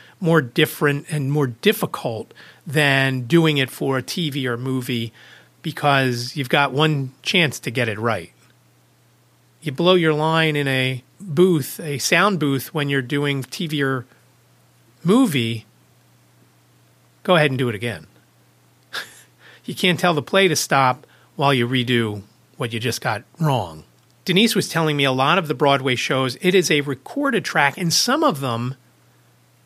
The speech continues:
it is just through your phone, which to me is outstanding, and I don't understand why it all can't be like that. When you go to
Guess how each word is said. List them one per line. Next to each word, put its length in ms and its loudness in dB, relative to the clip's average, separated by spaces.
it 100 0
is 160 2
just 600 -2
through 280 -4
your 160 2
phone, 760 -6
which 240 0
to 80 2
me 160 4
is 140 2
outstanding, 560 0
and 100 0
I 60 0
don't 200 4
understand 640 0
why 160 2
it 80 4
all 160 6
can't 320 -4
be 120 -6
like 280 -8
that. 240 -6
When 140 -2
you 80 0
go 160 6
to 480 0